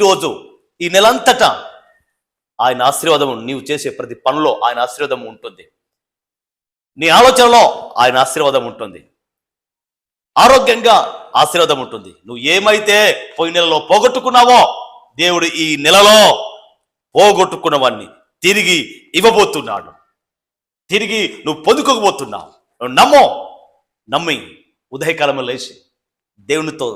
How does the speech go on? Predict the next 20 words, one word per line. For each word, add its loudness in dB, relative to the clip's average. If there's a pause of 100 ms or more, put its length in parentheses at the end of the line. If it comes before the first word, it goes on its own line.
(140)
చక్కని -8 (380)
సంబంధం -4
కలిగి, -10 (580)
అనగా -6 (160)
సహవాసం 0
కలిగి, -12 (1000)
ఆయనతో -2 (160)
సహవాసం 2
కలిగి, -12 (640)
ఆయన -2
ఎదుట -4 (140)
సాక్షిగా -2 (100)
నిలిచినట్లయితే -16 (560)
దేవుడు -6 (420)
అనేక -8
మందికి -16 (640)
దీవెనకరంగా -8 (240)
నిన్ను -14 (120)
చేయబోతున్నాడు. -10 (1600)
ఎస్, -2